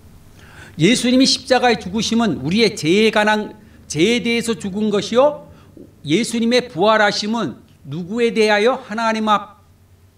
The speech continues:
하나님에 대하여 사는 것이라 그랬어요. 우리 죄를 가지고는 살아계신 하나님,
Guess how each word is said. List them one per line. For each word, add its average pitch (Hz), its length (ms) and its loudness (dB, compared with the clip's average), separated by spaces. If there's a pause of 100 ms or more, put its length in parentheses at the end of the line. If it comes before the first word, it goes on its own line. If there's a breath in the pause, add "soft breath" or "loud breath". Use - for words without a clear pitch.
(300)
하나님에 262 580 0
대하여 208 340 2
사는 214 480 -2
것이라 208 320 -4
그랬어요. 139 400 -14 (2000)
우리 247 140 -2
죄를 269 280 0
가지고는 214 640 0 (1500)
살아계신 254 600 0
하나님, 202 540 0